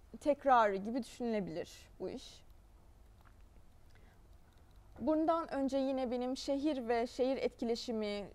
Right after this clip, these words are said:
şehir sil-, silüeti ve insanların, e, katılımı, yaklaşımı, e, pro-, projeye katkısı,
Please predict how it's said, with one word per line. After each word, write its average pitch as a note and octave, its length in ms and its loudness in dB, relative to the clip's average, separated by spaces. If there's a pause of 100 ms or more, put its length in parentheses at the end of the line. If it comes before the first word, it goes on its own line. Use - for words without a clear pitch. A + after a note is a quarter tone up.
şehir B3+ 360 -2 (100)
sil-, A#3+ 160 -4
silüeti G#3+ 800 -2
ve G3+ 120 -2
insanların, A3 840 -4
e, G#3 300 0 (1000)
katılımı, A3 600 0
yaklaşımı, G#3 800 -2
e, G3 140 -2 (460)
pro-, A#3+ 160 4 (120)
projeye A#3+ 460 4
katkısı, A3+ 640 -2